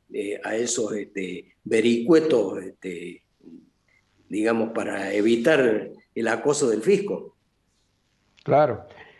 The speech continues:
Speaker 2: Ahora, eh, eh, está claro entonces el tema que yo no, no sabía, pero vos me estás hablando de un costo impositivo del cincuenta por ciento, que es un verdadero disparate realmente, lo cual confirma la teoría de que el Estado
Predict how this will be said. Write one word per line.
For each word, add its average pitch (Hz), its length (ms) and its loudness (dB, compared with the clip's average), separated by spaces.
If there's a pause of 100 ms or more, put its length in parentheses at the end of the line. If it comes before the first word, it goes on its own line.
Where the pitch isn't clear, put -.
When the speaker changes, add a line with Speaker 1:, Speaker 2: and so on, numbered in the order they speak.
(160)
Speaker 2:
Ahora, 202 420 0
eh, 151 300 -8
eh, 208 400 -6
está 214 340 0
claro 214 320 2
entonces 135 340 -4
el 127 60 -6
tema 165 320 -2
que 127 160 -2
yo 175 220 2
no, 208 180 2
no 170 220 -4
sabía, 160 800 -2
pero 131 160 -4
vos 165 100 0
me 196 60 0
estás 180 180 0
hablando 147 380 0
de 131 100 -4
un 135 140 -6
costo 160 540 -2 (260)
impositivo 127 640 0
del 139 80 4
cincuenta 139 460 -2
por 113 160 -2
ciento, 160 200 -2
que 135 100 -2
es 117 100 -8
un 131 100 -4
verdadero 127 800 2
disparate 117 1200 -2
realmente, 151 920 0 (320)
lo 156 280 4
cual 185 520 2 (340)
confirma 151 800 -2
la 131 180 0
teoría 165 500 2
de 135 180 -2
que 117 100 -4
el 117 120 -4
Estado 156 760 2